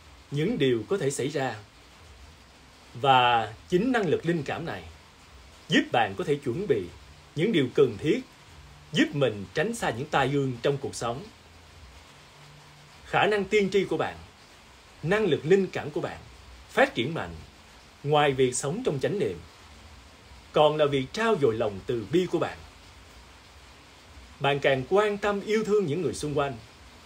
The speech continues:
thì năng lực này của bạn càng phát triển. Bạn có thể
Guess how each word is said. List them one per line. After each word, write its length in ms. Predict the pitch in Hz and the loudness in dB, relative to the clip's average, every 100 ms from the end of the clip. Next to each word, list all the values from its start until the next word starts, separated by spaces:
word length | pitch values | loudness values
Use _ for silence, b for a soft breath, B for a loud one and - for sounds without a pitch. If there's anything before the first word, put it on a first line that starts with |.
| - - - - - - - | -20 -20 -20 -20 -20 -12 -6
thì 120 | 151 | -2
năng 260 | 175 233 | 0 2
lực 240 | 196 131 131 | 4 2 0
này 260 | 120 104 85 - - | -6 -6 -10 -16 -4
của 80 | 160 | 0
bạn 220 | 135 101 113 | 0 0 -4
càng 260 | 113 90 | -6 -6
phát 240 | - 254 240 | -8 -8 -4
triển. 240 | 113 90 - - - - - - - - - - - | -4 -6 -12 -20 -20 -20 -20 -20 -20 -20 -20 -20 0
Bạn 220 | 135 127 | 2 2
có 60 | 185 | 2
thể 140 | 165 | -2